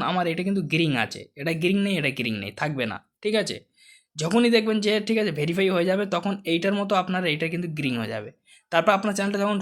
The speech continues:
ফুল মনিটাইজেশন হয়ে যাবে, এটাও গ্রিন হয়ে যাবে, ঠিক আছে? তো এবার আপনি ভেরিফাই করতে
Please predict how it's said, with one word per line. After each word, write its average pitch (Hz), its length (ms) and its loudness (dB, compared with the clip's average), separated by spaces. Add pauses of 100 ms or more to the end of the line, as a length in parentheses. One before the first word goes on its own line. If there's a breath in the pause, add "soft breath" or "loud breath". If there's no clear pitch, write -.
ফুল 214 220 -2
মনিটাইজেশন 196 420 2
হয়ে 190 100 2
যাবে, 196 180 2
এটাও 160 160 2 (100)
গ্রিন 127 220 -2
হয়ে 107 140 -4
যাবে, 104 240 -4
ঠিক 220 180 2
আছে? 170 140 -2 (640)
তো - 40 -2 (100)
এবার 233 200 8
আপনি 226 140 2 (100)
ভেরিফাই 190 280 4 (100)
করতে 202 180 0